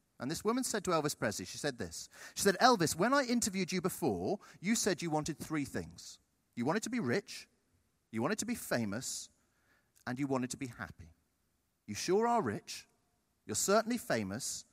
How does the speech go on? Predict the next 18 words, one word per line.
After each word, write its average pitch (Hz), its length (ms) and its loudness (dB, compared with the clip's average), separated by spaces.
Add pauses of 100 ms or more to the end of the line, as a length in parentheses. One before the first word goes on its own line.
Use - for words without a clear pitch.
(720)
but - 140 -4
are 202 160 0
you 214 180 -4 (140)
happy, 117 420 -10
Elvis?" - 520 -12 (1120)
And 123 80 -8
he 202 80 -4
replied 120 380 -4
and 113 60 -6
he 110 60 -6
said 104 220 -10
this, - 360 -16 (1160)
"No, 135 220 -2
I'm 135 140 -2
not 156 200 -6
happy. 98 340 -12 (880)
I'm 95 240 -8
miserable 123 640 -6